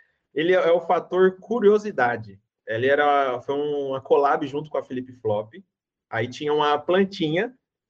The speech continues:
e ela tinha alguns sensores eletrônicos e tal, e ela informava o que ela tá sentindo. Tipo, "Ah, tô com sede, coloca água." Tipo, "Ah, quero tomar sol." Então a plantinha, ela tem I O T,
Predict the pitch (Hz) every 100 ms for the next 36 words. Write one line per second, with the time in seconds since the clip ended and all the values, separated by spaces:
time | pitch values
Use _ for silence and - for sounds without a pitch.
0 | _ 127 131 143 151 151 127 - 143 156
1 | 160 269 - 180 165 143 170 190 160 165
2 | 160 156 175 160 175 185 185 196 - 202
3 | 165 160 202 214 214 180 185 190 196 185
4 | 233 233 180 147 - 190 156 - _ 170
5 | 185 - 180 143 113 - 131 165 190 165
6 | 160 127 113 120 135 - 170 156 120 -
7 | - _ 147 156 - 180 180 - 151 131
8 | 131 190 196 190 190 196 226 226 190 180
9 | 185 190 208 254 - 190 175